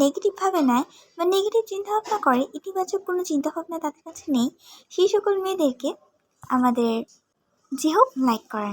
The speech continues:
না। নাম্বার চার, যেসব মেয়েরা বড় ছোট কাউকেই সম্মান করতে জানে না, তাদেরকে জেহপ একদমই লাইক করে না। সর্বশেষে, যে সকল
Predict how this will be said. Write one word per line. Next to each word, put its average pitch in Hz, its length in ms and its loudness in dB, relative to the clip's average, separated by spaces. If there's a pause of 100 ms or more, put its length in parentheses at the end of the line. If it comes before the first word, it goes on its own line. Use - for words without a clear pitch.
না। 208 80 -4 (1160)
নাম্বার 415 320 2 (100)
চার, 220 220 0 (960)
যেসব 349 500 0
মেয়েরা 320 320 0 (220)
বড় 277 200 2 (120)
ছোট 427 180 -4 (280)
কাউকেই 339 460 -2
সম্মান 415 380 -2
করতে 427 300 -6
জানে 370 240 2 (100)
না, 277 60 2 (640)
তাদেরকে 381 480 2 (220)
জেহপ 311 260 0 (180)
একদমই 453 400 -2
লাইক 220 140 4 (100)
করে 220 260 0
না। 214 60 4 (920)
সর্বশেষে, 370 680 4 (340)
যে 294 120 2 (140)
সকল 453 240 2